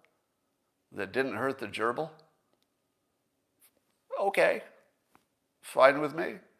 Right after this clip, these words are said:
Go ahead and believe it. In fact, if it makes me more interesting, A plus. So yeah, just, uh, make up any story you want. The thing that makes me dangerous is that I'm not beholden to anybody.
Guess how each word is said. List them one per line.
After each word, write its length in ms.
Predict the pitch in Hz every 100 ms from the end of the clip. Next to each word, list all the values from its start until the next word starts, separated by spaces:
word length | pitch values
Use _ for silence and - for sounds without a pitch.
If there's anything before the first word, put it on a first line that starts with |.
| _ _ _ _ _ _ _ - -
Go 180 | 117 120
ahead 200 | 107 104
and 120 | 95
believe 280 | 87 87 71
it. 100 | - _ _ _ _ _ _
In 80 | 107
fact, 340 | 101 120 123 117
if 120 | 113
it 120 | 98
makes 220 | 107 110
me 100 | 104
more 240 | 107 104 101
interesting, 440 | 113 143 - - - _ _ _ _ _ _ _ _ _ _ _ _ _ _ _ -
A 80 | 90
plus. 460 | - 95 - - - _ _ - - - -
So 140 | 196
yeah, 260 | 214 180 95 - - _ _ _ -
just, 340 | 120 117 -
uh, 180 | 131 131
make 240 | 123 131
up 140 | 147 139
any 140 | 143
story 360 | 139 - 139 139
you 80 | 127
want. 280 | 151 - - _ _ - - -
The 100 | 151
thing 220 | 143 202 202
that 80 |
makes 240 | 170 165 -
me 100 | 131
dangerous 540 | 120 147 131 113 -
is 180 | 104 95
that 220 | 101 101 -
I'm 120 | 98
not 240 | 107 101
beholden 440 | 101 101 101 95 85
to 100 | 87
anybody. 460 | 90 73 - 65